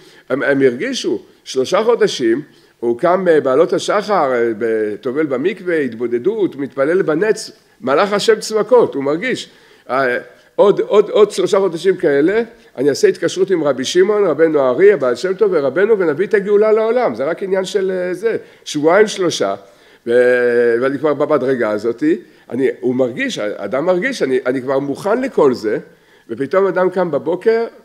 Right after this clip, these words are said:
בקושי יודע מה זה תפילין, יודע, שכח בכלל איך קוראים לו, הכל התחדש. אז אומר רבנו, רבנו אומר, "ונדמה לו שהוא נפל ממדרגתו." רבנו אומר, "לא, אתה לא נפלת ממדרגתך. אתה הגעת לעולם חדש, שבו כל המדמה,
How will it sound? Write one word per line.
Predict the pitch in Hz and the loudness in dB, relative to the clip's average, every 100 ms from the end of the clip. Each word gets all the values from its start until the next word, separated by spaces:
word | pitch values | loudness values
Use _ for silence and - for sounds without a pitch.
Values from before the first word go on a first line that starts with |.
| _ - | _ -20
בקושי | 117 156 156 | -10 -8 -4
יודע | 147 147 | -2 -2
מה | 147 139 | -2 -4
זה | 135 | -6
תפילין, | - 131 127 170 151 | -8 -8 -2 -2 -2
יודע, | 127 117 | -4 -4
שכח | 110 120 147 | -8 -8 -6
בכלל | 147 139 135 | -6 -6 -6
איך | 135 | -6
קוראים | - 127 180 190 | -4 -2 0 0
לו, | 202 190 - - - | -2 -4 -14 -16 -2
הכל | 202 202 208 | -2 2 0
התחדש. | 190 - 185 143 110 - - _ _ _ _ _ | 0 -4 -2 0 0 -2 -14 _ _ _ _ _
אז | 92 98 | -12 -8
אומר | 95 175 | -2 0
רבנו, | 180 151 233 180 156 156 | 0 0 0 0 -2 -4
רבנו | 98 123 170 | -6 -4 -4
אומר, | 160 190 117 _ _ _ | -4 -6 -10 _ _ _
"ונדמה | 127 131 113 120 160 | 0 0 -2 0 2
לו | 240 247 | 4 4
שהוא | - 208 | 4 0
נפל | 185 - 190 | 0 2 0
ממדרגתו." | 214 202 190 185 175 170 226 180 - | 0 -2 -2 -2 -2 0 -2 -2 -4
רבנו | 151 220 | -2 0
אומר, | 233 247 | 2 0
"לא, | 214 | 0
אתה | 214 | -2
לא | 190 220 | -2 -2
נפלת | 226 220 | -4 -2
ממדרגתך. | 208 185 135 113 107 - 87 - _ _ | 0 0 -4 -8 -10 -10 -14 -14 _ _
אתה | - 139 | -2 0
הגעת | 135 202 240 | 2 2 4
לעולם | 226 208 226 220 | 4 4 2 -2
חדש, | - 180 214 247 202 220 - - _ _ | -2 -2 0 0 0 -2 -6 -18 _ _
שבו | - 139 135 226 220 | -2 0 4 4 4
כל | - 214 | 4 4
המדמה, | 240 208 147 196 233 165 123 | 4 4 2 4 4 4 0